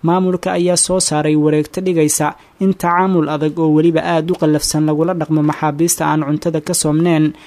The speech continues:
iyagoo ku andacoonaya in arrintan ay sabab u tahay walaalahooda kale ee cuntada ka sooman. Haddii ay arrinkaas joojiyaanna, uu maamulka meesha ka saari doono culeysyada lagu soo rogay maxaabiista afuran.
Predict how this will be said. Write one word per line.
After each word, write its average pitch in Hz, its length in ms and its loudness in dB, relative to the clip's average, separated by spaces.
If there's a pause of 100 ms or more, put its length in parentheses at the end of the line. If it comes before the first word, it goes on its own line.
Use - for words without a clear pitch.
(140)
iyagoo 180 380 2
ku 175 180 -2
andacoonaya 170 680 2
in 170 160 -2
arrintan 160 480 -2
ay 151 140 0
sabab 170 320 -2
u 185 60 -4
tahay 147 320 0 (280)
walaalahooda 170 600 2
kale 151 260 -4
ee 156 220 0
cuntada 151 360 -2
ka 180 120 -6
sooman. 151 420 0 (260)
Haddii 170 360 -2
ay 185 140 2
arrinkaas 180 500 0
joojiyaanna, 170 580 0
uu 151 160 0
maamulka 160 500 0
meesha 156 300 0
ka 165 140 -6
saari 175 320 0
doono 151 320 0
culeysyada 151 500 0
lagu 151 240 0
soo 156 220 0
rogay 151 260 0
maxaabiista 151 680 -2
afuran. 151 440 0